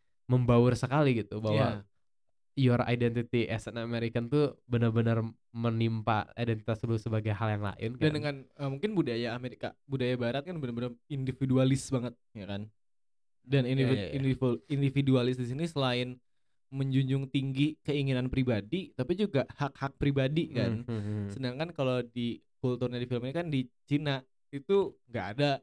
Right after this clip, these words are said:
Speaker 2: maksudnya tidak menjunjung individualisme kan,
Speaker 1: Hmm,
Speaker 2: bener-bener
Speaker 1: hmm,
Speaker 2: as a
Speaker 1: hmm.
Speaker 2: group, as a family
Speaker 1: Iya,
Speaker 2: gitu
Speaker 1: iya,
Speaker 2: kan.
Speaker 1: iya. Ya, mem-,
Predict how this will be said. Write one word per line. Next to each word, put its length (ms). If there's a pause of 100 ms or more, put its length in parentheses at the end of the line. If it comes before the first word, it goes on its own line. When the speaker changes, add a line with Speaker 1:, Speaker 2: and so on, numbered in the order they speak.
Speaker 2:
maksudnya 480
tidak 260
menjunjung 380
individualisme 640
kan, 100
Speaker 1:
Hmm, 160
Speaker 2:
bener-bener 400
Speaker 1:
hmm, 80
Speaker 2:
as 140
a 80
Speaker 1:
hmm. 100
Speaker 2:
group, 300
as 160
a 60
family 500
Speaker 1:
Iya, 160
Speaker 2:
gitu 80
Speaker 1:
iya, 20
Speaker 2:
kan. 160
Speaker 1:
iya. 80 (400)
Ya, 120
mem-, 280